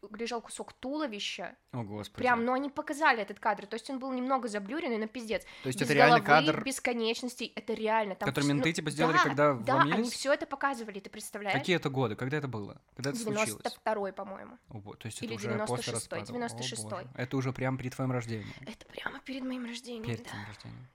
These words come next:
Speaker 1: Это пиздец. Ну, нельзя так. Всё. Никакой криминальной России. Это не душнение. Я на это пот-, да, я, я горжусь, что я потратила, м, на это один удар.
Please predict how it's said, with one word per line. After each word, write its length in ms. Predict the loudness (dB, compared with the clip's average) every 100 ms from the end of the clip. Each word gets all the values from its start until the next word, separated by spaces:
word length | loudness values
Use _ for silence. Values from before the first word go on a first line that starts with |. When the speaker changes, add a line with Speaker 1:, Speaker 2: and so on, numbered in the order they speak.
| _
Speaker 1:
Это 200 | -12 -12
пиздец. 560 | -14 -18 -18 -20 -20 -20 -20 -20 _ _ _ -20 -20 _ _ _ _ _
Ну, 280 | -8 -8 -8 _ _ _ _
нельзя 320 | -8 -6 -6 -10
так. 200 | -14 _ _
Всё. 300 | -4 -4 -6 _ _ _ _ _ _ _ _ 2 2 6 6 8 8 8 6 2 -12 -16 -18
Никакой 540 | -6 0 0 4 4
криминальной 560 | 4 4 6 6 6 6
России. 460 | 6 2 0 0
Это 240 | 4 4 4
не 100 | 0
душнение. 640 | -2 -2 2 2 4 0 0
Я 140 | -2
на 60 | -2
это 120 | -4
пот-, 140 | -8 -12 -2
да, 240 | -2 -2 -2
я, 140 | 0
я 280 | 0 4 4
горжусь, 300 | 4 -6 -10
что 120 | -8
я 40 |
потратила, 760 | -8 -2 -2 -2 -6 -6 -4 -6
м, 680 | -10 -16 -18 -18 -20 -18 -14
на 140 | -12 -12
это 380 | -12 -14 -14 -14
один 280 | -14 -12 -12
удар. 160 | -14